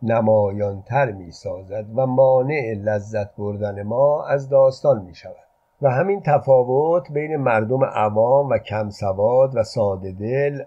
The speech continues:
با افراد تحصیل کرده و جهان دیده و اهل مطالعه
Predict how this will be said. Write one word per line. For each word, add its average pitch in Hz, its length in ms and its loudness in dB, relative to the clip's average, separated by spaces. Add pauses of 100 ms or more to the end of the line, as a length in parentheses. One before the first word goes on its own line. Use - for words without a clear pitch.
با 113 200 2
افراد 113 520 -6
تحصیل 101 640 -8
کرده 104 600 -8
و 113 80 -2
جهان 98 440 -8
دیده 95 500 -10
و 113 100 -6 (120)
اهل 101 340 -10
مطالعه 101 1000 -6